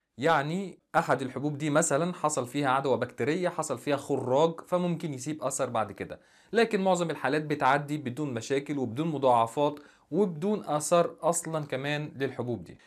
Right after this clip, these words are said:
وكمان الطفل بيبقى عنده مناعة منه بعد كده، يعني الطفل اللي اتصاب بالجدير المائي مش بيجيله جدير مائي تاني. لكن الجدير المائي ممكن يكون خطر على بعض الفئات، زي مثلا لو طفل عنده نقص مناعة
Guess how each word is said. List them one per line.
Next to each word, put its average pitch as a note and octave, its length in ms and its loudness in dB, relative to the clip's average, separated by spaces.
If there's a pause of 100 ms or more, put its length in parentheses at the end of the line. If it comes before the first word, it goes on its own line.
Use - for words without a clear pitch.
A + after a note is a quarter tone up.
(120)
وكمان F3+ 500 4
الطفل D#3 460 -2
بيبقى C#3+ 340 2
عنده D#3 240 0
مناعة D3+ 420 0
منه E3+ 280 -2
بعد C3 260 4
كده، G2 340 -2 (200)
يعني C3+ 400 0
الطفل E3 360 -2
اللي B2+ 160 2
اتصاب C#3+ 360 4
بالجدير C3+ 420 0
المائي F#3 560 0
مش E3 180 -4
بيجيله D#3+ 420 -2
جدير D3 440 -4
مائي C#3 260 -4
تاني. A2 400 -2 (340)
لكن B3 340 6
الجدير A3 420 2
المائي G3 360 2
ممكن G#3+ 360 -2
يكون F#3 220 -2
خطر G3 360 2
على D3 340 4
بعض D#3+ 340 4
الفئات، A2+ 680 -2 (400)
زي A3 280 4
مثلا A3 440 2
لو D3+ 140 4
طفل F#3+ 320 0
عنده F3+ 340 2
نقص E3 460 -2
مناعة C#3 600 -2